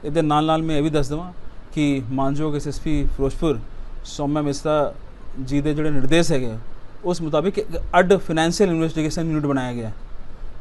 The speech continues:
ਉਹਨੂੰ ਐਸ ਆਈ ਜੋਤੀ ਜੀ ਲੀਡ ਕਰਦੀ ਹੈ ਤੇ ਸੀ ਆਈ ਏ ਦੀ ਟੀਮ ਤੇ ਜੋਤੀ ਜੀ ਦੀ ਟੀਮ ਮਿਲ ਕੇ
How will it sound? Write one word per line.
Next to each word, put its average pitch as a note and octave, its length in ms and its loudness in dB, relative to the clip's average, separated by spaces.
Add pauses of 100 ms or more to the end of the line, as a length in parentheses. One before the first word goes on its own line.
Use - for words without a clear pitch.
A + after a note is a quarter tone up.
ਉਹਨੂੰ D#3+ 240 0
ਐਸ D3 120 -2
ਆਈ D#3+ 100 2
ਜੋਤੀ C#3+ 280 -2
ਜੀ D#3+ 120 -2
ਲੀਡ C#3+ 200 0
ਕਰਦੀ C#3 320 -2
ਹੈ G#3+ 60 -6 (500)
ਤੇ C#3+ 380 2 (1000)
ਸੀ - 220 -2
ਆਈ C#3+ 120 4
ਏ D#3 40 2
ਦੀ D#3+ 100 0
ਟੀਮ E3 340 -4
ਤੇ C#3+ 260 0 (160)
ਜੋਤੀ C3+ 320 -4
ਜੀ D3+ 80 0
ਦੀ D3+ 100 0
ਟੀਮ D3 320 0 (420)
ਮਿਲ C#3 140 0
ਕੇ C#3+ 260 0